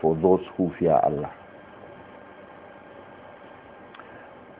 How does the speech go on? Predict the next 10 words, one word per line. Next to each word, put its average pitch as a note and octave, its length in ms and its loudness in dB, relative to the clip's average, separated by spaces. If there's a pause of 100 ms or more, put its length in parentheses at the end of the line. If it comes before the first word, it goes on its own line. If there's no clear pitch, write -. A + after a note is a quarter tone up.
(1400)
الَّذِينَ C3 400 12
اعْتَدَوْا B2+ 460 8
مِنْكُمْ C3 400 6
فِي G2+ 120 -6 (120)
السَّبْتِ, - 280 4 (160)
those B2 200 6 (100)
who B2 200 2
transgressed G2 760 4 (320)
among G2 400 6
you F2 220 2